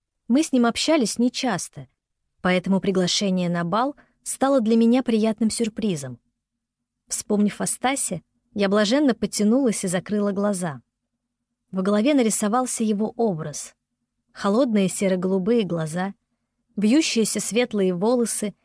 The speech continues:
и ямочка на волевом подбородке, придающая мужественности. Может, если я буду думать о Стасе перед сном, мне приснится бал? Меня распирало от счастья и предвкушения.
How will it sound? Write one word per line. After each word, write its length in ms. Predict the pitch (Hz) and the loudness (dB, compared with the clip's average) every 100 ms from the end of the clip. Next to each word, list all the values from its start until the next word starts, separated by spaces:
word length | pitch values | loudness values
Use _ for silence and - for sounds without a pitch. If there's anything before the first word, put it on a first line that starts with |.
| _ | _
и 60 | - | -2
ямочка 560 | 277 254 180 165 - 180 | 2 2 0 -2 -4 -2
на 120 | 175 | 0
волевом 360 | 180 175 180 | 0 0 -2
подбородке, 760 | 165 165 175 180 165 - - 156 _ - | -2 -4 -2 -2 -4 -6 -18 -20 _ -6
придающая 680 | 190 165 165 202 - 208 196 | -4 0 2 2 0 0 2
мужественности. 1000 | 202 202 151 - 143 135 - - 151 _ _ _ _ _ _ _ _ | 4 2 -2 -8 -8 -10 -12 -14 -16 _ _ _ _ _ _ _ _
Может, 320 | 185 202 208 | 0 2 2
если 300 | 208 208 - | 0 -2 0
я 120 | 214 208 | 0 2
буду 240 | 214 220 | 2 2
думать 360 | 196 226 202 196 | 2 2 2 -2
о 40 | |
Стасе 440 | - 220 220 - | -4 -2 -2 -2
перед 240 | 190 190 180 | -2 -2 -2
сном, 420 | - 202 214 214 _ _ _ | -2 0 0 0 _ _ _
мне 220 | 180 185 196 | 0 0 2
приснится 540 | 202 - 208 202 190 | -2 0 -2 0 -2
бал? 340 | 175 208 247 - _ _ _ _ _ _ _ _ - | -2 -2 -2 -10 _ _ _ _ _ _ _ _ 0
Меня 240 | 196 226 | 4 4
распирало 500 | 233 - 240 247 240 | 2 0 0 2 2
от 120 | 220 | 0
счастья 500 | - - 277 - - | -2 -2 -2 -2 -6
и 140 | 202 214 | -4 -4
предвкушения. 960 | 208 - - 226 - 233 165 139 131 | -4 -6 -8 -6 -2 -2 -2 -6 -12